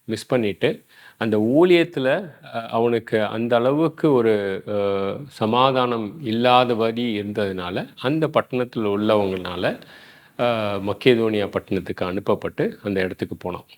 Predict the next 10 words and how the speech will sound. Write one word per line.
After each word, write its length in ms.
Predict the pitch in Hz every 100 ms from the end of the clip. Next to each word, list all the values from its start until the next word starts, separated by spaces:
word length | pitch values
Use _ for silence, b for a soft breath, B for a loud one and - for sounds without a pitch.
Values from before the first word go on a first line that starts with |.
| _
So, 140 | 143
அப்ப 260 | 131 131 127
எந்த 340 | 117 135 170
அளவுக்கு 560 | 156 143 180 226 - 190
ஒரு 440 | 151 127 110 95 87
பாண்ட் 420 | 107 117 104 87 - _ _ -
அல்லது 300 | 101 98 104
ஒரு 340 | 104 98 98
இணைப்பு 580 | 107 120 131 - 104 85 b b b b -
பவுலுக்கும், 680 | 104 107 107 104 117 110